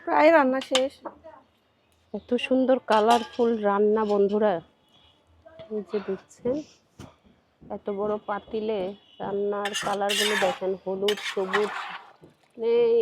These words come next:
Speaker 2: একদম রং বেরঙের সবজি সব। এখন আবার ঢাকনা দিয়ে দেয়া হবে। এটা হলো একদম শেষ মুহূর্তে বৌদি?
Speaker 1: হ্যাঁ।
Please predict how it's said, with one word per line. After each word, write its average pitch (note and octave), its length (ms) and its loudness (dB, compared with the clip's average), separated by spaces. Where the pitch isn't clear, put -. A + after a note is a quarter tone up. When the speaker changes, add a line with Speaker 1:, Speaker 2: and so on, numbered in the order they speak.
Speaker 2:
একদম G#3+ 400 0
রং G#3 220 2
বেরঙের A#3 460 6
সবজি F#3+ 400 -2
সব। F3 160 -4
এখন G#3+ 160 -4
আবার G#3+ 160 2
ঢাকনা A3 260 0
দিয়ে A3 200 6
দেয়া F#3+ 220 4
হবে। E3+ 180 -6
এটা A#3 260 4
হলো D#4 200 8
একদম A#3+ 220 2
শেষ C#4+ 160 6
মুহূর্তে C4 380 0
বৌদি? G#3 260 -2
Speaker 1:
হ্যাঁ। B3+ 200 -4